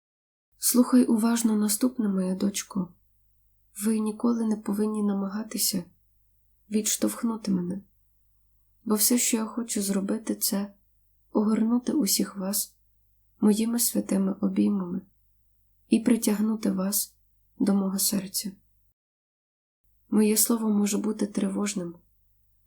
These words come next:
а мої пророцтва важко слухати, і вони засмучують, коли ви стаєте свідками злодіянь людини. Та не забувайте, що всі ці речі перейдуть.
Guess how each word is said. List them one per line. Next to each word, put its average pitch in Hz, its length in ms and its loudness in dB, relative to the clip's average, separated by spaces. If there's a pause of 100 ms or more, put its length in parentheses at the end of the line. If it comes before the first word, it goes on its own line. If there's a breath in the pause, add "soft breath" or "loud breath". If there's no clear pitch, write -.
а - 100 0
мої 202 260 4
пророцтва 208 680 0
важко 202 400 -4
слухати, 208 640 -6 (440)
і 214 100 -2
вони 208 260 2
засмучують, 196 840 -4 (800)
коли 214 240 2
ви 208 100 2
стаєте 202 460 2
свідками 202 560 -2
злодіянь 196 760 0
людини. 196 520 -2 (1000)
Та 202 240 4
не 208 180 2
забувайте, 214 580 0
що 208 180 0
всі 208 240 0
ці 202 200 0
речі 214 380 0
перейдуть. 190 800 -4